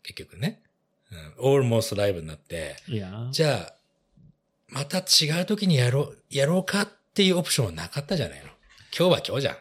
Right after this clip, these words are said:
Speaker 2: If
Speaker 1: ね。
Speaker 2: we chose to postpone.
Speaker 1: うん。延期ね。
Speaker 2: Yeah.
Speaker 1: うん。
Speaker 2: It would be such a shame.
Speaker 1: そっちの方が嫌だよね。
Speaker 2: Yeah.
Speaker 1: うん。そう。
Speaker 2: Because we've been saying for so long, "April thirtieth,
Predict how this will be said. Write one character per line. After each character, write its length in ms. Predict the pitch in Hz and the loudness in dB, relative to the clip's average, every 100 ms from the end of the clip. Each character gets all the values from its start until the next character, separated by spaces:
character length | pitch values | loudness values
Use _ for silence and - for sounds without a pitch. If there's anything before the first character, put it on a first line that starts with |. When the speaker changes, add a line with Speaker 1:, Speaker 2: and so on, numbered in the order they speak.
| _ | _
Speaker 2:
If 260 | 175 165 - | -4 -2 0
Speaker 1:
ね。 60 | 160 | 2
Speaker 2:
we 260 | 214 240 | 2 0
chose 640 | - 160 135 147 143 - - | -4 -2 0 2 0 -6 -12
to 500 | - 131 117 110 107 - _ _ _ _ | -4 0 0 -2 -4 -10 _ _ _ _
postpone. 840 | - 120 113 - 107 101 110 139 156 - | 4 4 4 -4 -6 -4 -2 -2 -4 -6
Speaker 1:
う 60 | |
ん。 200 | 101 82 - | -6 -6 -8
延 200 | 107 101 | -6 -6
期 120 | 104 | -4
ね。 240 | 131 196 - _ _ _ - | -4 -4 -8 _ _ _ -8
Speaker 2:
Yeah. 240 | 104 101 - - | -6 -6 -10 -8
Speaker 1:
う 60 | |
ん。 240 | 95 76 - _ _ _ | -8 -8 -14 _ _ _
Speaker 2:
It 180 | 131 135 | -6 -2
would 220 | 135 123 | -2 0
be 640 | 123 120 110 107 104 104 - _ - 110 101 | 2 2 2 2 0 -2 -8 _ -12 -8 -6
such 720 | 101 - - - 196 - - - _ - | -8 -10 -12 -6 -6 -8 -18 -18 _ -8
a 60 | |
shame. 460 | 110 - 104 87 - _ - - - - | -8 -8 -8 -10 -14 _ -16 -14 -16 -6
Speaker 1:
そ 140 | - | -2
っ 20 | 233 | 0
ち 180 | - 302 | 2 2
の 80 | 294 | 0
方 160 | 311 | 2
が 100 | 156 | 0
嫌 160 | 101 101 | 0 -6
だ 80 | - | -10
よ 40 | |
ね。 220 | - 131 _ _ - | -12 -14 _ _ -6
Speaker 2:
Yeah. 300 | 156 160 - | -2 -2 -2
Speaker 1:
う 460 | 127 117 101 90 85 | -2 -2 -2 -6 -10
ん。 20 | |
そ 140 | 78 139 | -6 -4
う。 20 | |
Speaker 2:
Because 380 | - 156 131 120 | 2 2 2 0
we've 280 | 143 135 139 | 0 0 -2
been 260 | 139 131 123 | -4 -4 -8
saying 640 | - - 160 165 160 156 | -14 -14 -4 -2 -2 -6
for 180 | 143 160 | -6 -4
so 160 | 170 170 | 0 0
long, 320 | 170 165 156 | 0 -2 -4
"April 420 | 185 196 208 196 | -6 -12 -14 -18
thirtieth, 640 | 208 214 208 202 202 185 | -14 -12 -10 -12 -8 -8